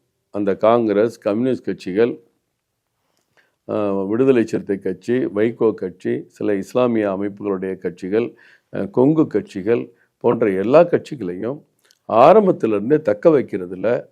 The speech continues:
ரொம்ப கவனமா இருந்தாங்க. இல்ல, சிறுபான்மை ஓட்டுகள் எங்களுக்கு தான் கிடைக்கும், எங்களுக்கு தான் கிடைக்குங்கிற ஒரு பிரச்சாரம்.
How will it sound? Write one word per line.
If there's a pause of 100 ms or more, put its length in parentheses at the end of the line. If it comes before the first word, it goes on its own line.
(120)
ரொம்ப
கவனமா
இருந்தாங்க. (260)
இல்ல,
சிறுபான்மை
ஓட்டுகள்
எங்களுக்கு
தான்
கிடைக்கும்,
எங்களுக்கு
தான்
கிடைக்குங்கிற
ஒரு
பிரச்சாரம்.